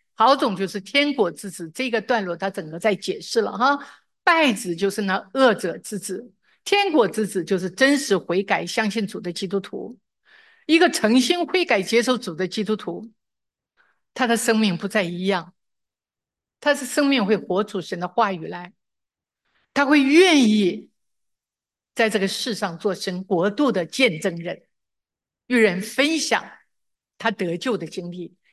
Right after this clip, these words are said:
与人分享神话语的宝贵。“杀稗子的仇敌就是魔鬼，收割的时候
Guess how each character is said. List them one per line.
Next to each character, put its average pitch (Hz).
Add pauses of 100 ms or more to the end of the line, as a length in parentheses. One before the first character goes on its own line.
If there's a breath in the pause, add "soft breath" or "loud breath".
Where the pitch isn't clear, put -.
与 285
人 233
分 349
享 180
神 185
话 233
语 190
的 190
宝 -
贵。 - (760 soft breath)
“杀 349 (100)
稗 359
子 226
的 196
仇 202
敌 202
就 208
是 202
魔 180
鬼， - (240)
收 302
割 220
的 202
时 175
候 196